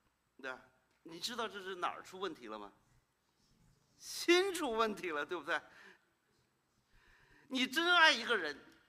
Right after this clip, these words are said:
对吧？你能说，“这个太太，我每年我跟别的女的出去一天就行，对不对？大部分时间都归你呀，你让我心走心走一天，对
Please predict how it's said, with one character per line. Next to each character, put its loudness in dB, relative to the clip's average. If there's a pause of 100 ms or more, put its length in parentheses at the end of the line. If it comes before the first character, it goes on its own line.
(280)
对 -12
吧？ -4
你 -8
能 -8
说 -8 (680)
，“这 -16
个 -10
太 -8
太， -12 (200)
我 -4 (120)
每 -2
年 -4
我 -6 (800)
跟 -6
别 -2
的 0
女 -2
的 -6
出 -10
去 -12 (180)
一 2
天 0
就 -4
行， -14 (460)
对 2
不 -2
对？ 6 (460)
大 8
部 -4
分 6
时 -4
间 0
都 -2
归 -2
你 -2
呀， -6 (100)
你 -10
让 2
我 0
心 -8
走 0
心 -6
走 -2
一 0
天， -4 (440)
对 -12